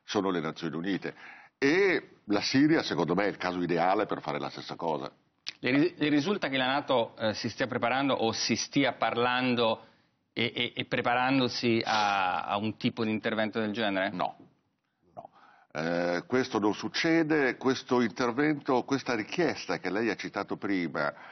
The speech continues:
Speaker 1: eh, da parte del presidente Hollande,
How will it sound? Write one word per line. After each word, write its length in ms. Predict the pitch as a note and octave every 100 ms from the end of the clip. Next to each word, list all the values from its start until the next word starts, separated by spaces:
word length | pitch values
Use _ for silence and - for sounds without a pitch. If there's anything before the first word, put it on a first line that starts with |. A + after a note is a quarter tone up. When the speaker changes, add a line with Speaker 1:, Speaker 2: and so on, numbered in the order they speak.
| - - -
Speaker 1:
eh, 220 | - D#2+ D#2+
da 140 | E2
parte 400 | - G#2+ G#2+ G#2+
del 160 | F#2 E2
presidente 500 | E2+ F2+ G2 G2+ G2+
Hollande, 560 | F#2 G2 F#2 D#2+ C#2+